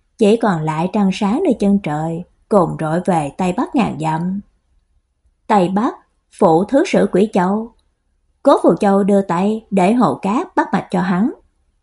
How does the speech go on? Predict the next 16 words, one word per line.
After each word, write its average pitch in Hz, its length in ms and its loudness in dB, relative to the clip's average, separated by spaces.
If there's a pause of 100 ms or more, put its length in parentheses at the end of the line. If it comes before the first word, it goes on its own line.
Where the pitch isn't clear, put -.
(140)
Nhìn 180 280 2
thấy 233 320 0
vẻ 214 120 0
mặt 196 280 0
chăm 180 240 0
chú 233 220 2
của 339 100 -2
Hồ 202 200 2
Cát, 233 360 -4 (460)
hắn 233 280 0
không 196 240 2
khỏi 190 380 0
bùi 165 220 4
ngùi 156 240 -2
thở 214 220 -2
dài. 165 540 -6